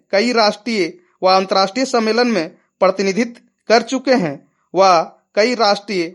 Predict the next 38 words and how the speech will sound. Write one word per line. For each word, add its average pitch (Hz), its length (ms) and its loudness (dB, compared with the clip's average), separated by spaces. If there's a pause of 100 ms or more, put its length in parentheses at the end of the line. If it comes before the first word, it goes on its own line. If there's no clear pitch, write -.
व 180 40 0
अंतर्राष्ट्रीय 196 640 -2
सम्मान 220 460 -2
भी 175 160 -4
प्राप्तरत 190 800 -2
हैं। 143 280 -8 (500)
विनय 214 280 0
कुमार 240 340 2
समाज 214 500 0
को 254 100 0
अपराध 220 420 2
मुक्त 233 280 -2 (180)
और 180 160 2
शिक्षा 214 400 -4
युक्त 226 520 -4 (100)
करने 202 260 -2
की 240 120 -6
तैयारी 202 420 0
में 233 120 0
लगे 233 320 2
हैं, 156 280 -4 (340)
जिसके 214 300 -2
लिए 233 100 4
उन्होंने 220 280 4
देश 208 320 4
के 220 120 -2
कई 226 260 -2
बुद्धिजीवियों 202 580 -4
के 247 120 -4
साथ 226 280 0
मिलकर 233 400 0 (280)
उदय 190 280 4
भारत 220 380 0
टीम 233 160 -4
का 208 160 2
गठन 190 320 -2
किया 247 240 0
है, 160 300 -4